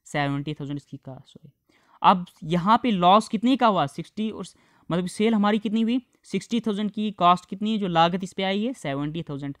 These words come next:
तो लॉस यहाँ पे जो कितना हुआ? टेन थाउजेंड का, टेन थाउजेंड का। तो अब क्या, मैं जो मैनेजमेंट है वो दोनों को कंबाइन, कंबाइन करने के बाद ये देखेगी कि प्रॉफिट कितना हुआ, सिक्सटी यहाँ पे और टेन। अब सिक्सटी में से टेन करेगी तो that means overall वो प्रॉफिट दोनों को मिला के देखेगी,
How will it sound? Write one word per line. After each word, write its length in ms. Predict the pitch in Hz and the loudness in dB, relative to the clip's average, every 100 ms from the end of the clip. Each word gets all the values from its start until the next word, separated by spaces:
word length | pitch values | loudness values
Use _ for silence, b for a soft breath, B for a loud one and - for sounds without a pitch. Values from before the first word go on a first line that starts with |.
| b b b | b b b
तो 60 | 170 | -4
लॉस 480 | 147 143 175 202 | -2 4 4 4
यहाँ 200 | 196 185 | -2 -4
पे 160 | 190 202 | -2 -4
जो 160 | 180 180 | -4 -8
कितना 280 | 170 175 | -10 -8
हुआ? 280 | 180 180 233 - _ _ _ _ | -6 -4 -6 -10 _ _ _ _
टेन 220 | 151 151 | -4 -4
थाउजेंड 380 | 147 135 131 127 | -4 -10 -10 -12
का, 200 | - 135 _ _ _ _ | -14 -20 _ _ _ _
टेन 220 | 156 170 | -2 -2
थाउजेंड 320 | 160 135 131 127 | -4 -10 -10 -14
का। 160 | 131 - _ _ _ _ _ _ | -16 -20 _ _ _ _ _ _
तो 200 | - - _ _ | -8 -8 _ _
अब 260 | 202 240 226 | 6 6 4
क्या, 160 | 202 202 | 0 2
मैं 160 | 196 196 | 0 2
जो 100 | 226 | 2
मैनेजमेंट 500 | 190 214 214 254 247 | 2 0 0 0 0
है 80 | |
वो 100 | 202 202 | -2 -4
दोनों 300 | 165 185 220 | -4 0 0
को 100 | 240 | 0
कंबाइन, 500 | 226 180 175 180 202 | -4 -4 -2 -2 -4
कंबाइन 420 | - 180 175 208 220 | -4 -2 2 2 2
करने 240 | 208 190 | -2 -4
के 100 | 180 | -4
बाद 260 | 185 190 160 - | -4 -4 -6 -8
ये 140 | 170 | -4
देखेगी 400 | 196 196 208 190 | -2 -2 -4 -6
कि 140 | 214 214 | -6 -8
प्रॉफिट 420 | - 160 156 185 | -2 0 0 -6
कितना 260 | 180 185 185 | -8 -4 -2
हुआ, 180 | 185 | -2
सिक्सटी 520 | 196 - 165 - 196 196 | -6 -10 -16 -12 -8 -6
यहाँ 220 | 170 175 | -6 -6
पे 80 | 190 | -6
और 160 | 196 180 | -6 -6
टेन। 220 | 185 208 254 b b - | -4 -4 -4 b b -6
अब 120 | 165 | -6
सिक्सटी 420 | - - 170 202 | -8 -12 -8 -6
में 80 | 196 | -6
से 100 | 202 | -6
टेन 280 | 185 185 185 | -4 -4 -4
करेगी 300 | 185 185 208 | -6 -6 -6
तो 180 | 226 | -6
that 260 | 185 165 165 | -8 -6 -6
means 140 | 185 | -6
overall 380 | - 180 196 202 | -6 -2 0 0
वो 120 | 208 | 0
प्रॉफिट 300 | 190 170 190 | -2 -4 -4
दोनों 240 | 180 165 180 | -6 -6 -6
को 100 | 180 | -6
मिला 180 | 160 160 | -6 -6
के 100 | 165 | -8
देखेगी, 380 | 160 170 196 | -8 -8 -10